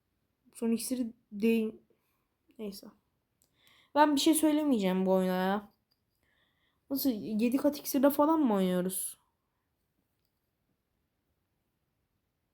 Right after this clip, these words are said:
Oo, bak bu yeni. Cehennem ejderi olduğunu sö-, Cehennem ejderini sonunda çıkarttı.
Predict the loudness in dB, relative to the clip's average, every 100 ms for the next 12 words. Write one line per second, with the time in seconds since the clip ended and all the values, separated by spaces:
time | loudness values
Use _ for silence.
0 | _ _ _ _ _ _ -4 -2 -2 -6
1 | -8 -4 -2 0 0 -2 -10 _ _ _
2 | _ _ _ _ _ -4 -2 -2 -2 0
3 | -2 -2 -2 -2 -2 -4 -8 -14 -16 _
4 | _ _ _ _ _ _ _ _ _ _
5 | _ _ _ -2 0 2 2 2 0 -2
6 | -4 -6 -8 -10 -12 -12 _ -14